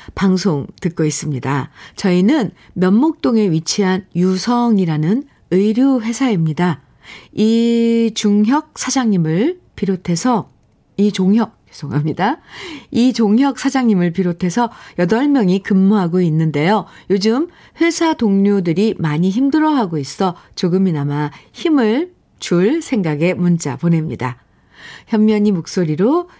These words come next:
"유성 화이팅!" 하고 외쳐주십시오. <laughs> 유성 화이팅! 네, 힘내세요. 음,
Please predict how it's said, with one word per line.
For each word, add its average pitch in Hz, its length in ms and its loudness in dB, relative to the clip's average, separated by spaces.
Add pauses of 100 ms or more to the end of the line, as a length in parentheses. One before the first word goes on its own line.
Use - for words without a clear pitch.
(120)
"유성 196 480 0
화이팅!" 254 720 0
하고 165 360 0
외쳐주십시오. 185 2000 0 (140)
<laughs> - 200 -14
유성 214 720 2
화이팅! 285 600 2 (240)
네, 170 280 0
힘내세요. 233 840 2 (560)
음, 180 400 2